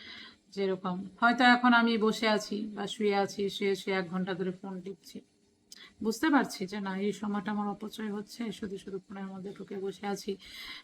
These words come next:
Facebook, YouTube, এটা সেটা, বিভিন্ন ফি-, রিলস, ছবি, এটা ওটা ঘাঁটছি।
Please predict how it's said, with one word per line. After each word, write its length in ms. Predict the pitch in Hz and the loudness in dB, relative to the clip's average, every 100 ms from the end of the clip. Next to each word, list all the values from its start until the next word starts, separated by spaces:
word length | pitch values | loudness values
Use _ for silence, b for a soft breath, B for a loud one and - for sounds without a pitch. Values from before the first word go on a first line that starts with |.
| - | -2
Facebook, 440 | 208 175 185 185 | 0 2 0 2
YouTube, 300 | 196 185 190 | 0 2 2
এটা 360 | 185 185 190 185 | 2 2 2 0
সেটা, 440 | 185 185 185 180 - | -2 -2 0 0 -2
বিভিন্ন 320 | 190 175 170 | -4 -2 -4
ফি-, 400 | 165 190 185 - | -6 -4 -4 -2
রিলস, 480 | 170 190 185 170 - - | 2 4 4 0 -8 -6
ছবি, 420 | 196 165 180 180 | -4 -2 -2 -4
এটা 220 | 175 190 | -4 -6
ওটা 200 | 185 190 | -6 -6
ঘাঁটছি। 480 | 165 175 - - | -6 -8 -10 -14